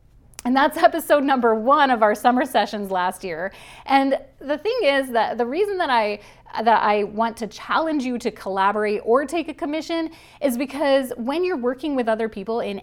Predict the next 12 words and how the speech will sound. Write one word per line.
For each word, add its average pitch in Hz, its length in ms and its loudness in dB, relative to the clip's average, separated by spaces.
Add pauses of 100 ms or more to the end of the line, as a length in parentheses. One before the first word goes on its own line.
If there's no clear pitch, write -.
any 220 260 -6
kind 220 300 -6
of 202 60 -10 (180)
way, 190 460 -2
in 202 260 -8
any 233 160 0
capacity, 220 520 -4
you 226 400 -6
are 269 200 -2
being 214 420 -6
challenged 202 720 -6 (100)
with 196 420 -4